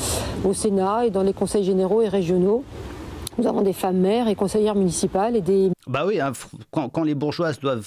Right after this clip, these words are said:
Speaker 2: venir prendre des places, il y a toujours, euh... Moi, par exemple, tu vois, meuf,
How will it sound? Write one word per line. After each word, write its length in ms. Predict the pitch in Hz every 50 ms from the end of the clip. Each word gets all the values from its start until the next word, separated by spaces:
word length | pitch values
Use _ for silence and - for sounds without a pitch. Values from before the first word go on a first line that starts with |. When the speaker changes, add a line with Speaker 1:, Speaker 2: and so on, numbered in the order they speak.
| - 113
Speaker 2:
venir 240 | 123 127 120 123
prendre 220 | - - - 120 113
des 80 | 110 104
places, 380 | - 143 170 202 196 - - 120 98 - - - - - - - - - - _ _ _ - -
il 140 | 98 101 107
y 80 | 113 120
a 80 | 127
toujours, 520 | 127 - - 170 156 127 156 165 127 113 113
euh... 280 | 110 107 104 101 76 -
Moi, 220 | 139 151 233 240
par 120 | - 165
exemple, 180 | 160 165 233 233
tu 120 | - - 147
vois, 140 | 180 208 180
meuf, 360 | 135 127 123 113 - -